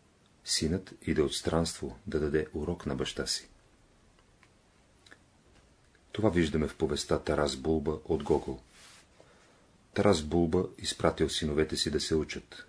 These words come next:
и когато се върнали, той се хвърлил върху тях да ги бие. Той искал да опита силата им. Когато го надвили, той останал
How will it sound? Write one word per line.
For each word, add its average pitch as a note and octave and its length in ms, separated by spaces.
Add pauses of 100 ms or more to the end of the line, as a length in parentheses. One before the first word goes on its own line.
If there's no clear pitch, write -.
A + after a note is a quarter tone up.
(140)
и E2+ 80
когато D#2+ 300
се E2 160
върнали, E2+ 460 (560)
той G#2 160
се - 140
хвърлил D#2 440
върху D2 280
тях C#2+ 220
да C#2 100
ги C#2+ 120
бие. C#2 280 (1040)
Той D#2 260
искал E2 340
да D2+ 100
опита - 340
силата C#2+ 420
им. B1 120 (1300)
Когато F#2+ 340
го E2 100
надвили, F#2 560
той E2 120
останал D#2 480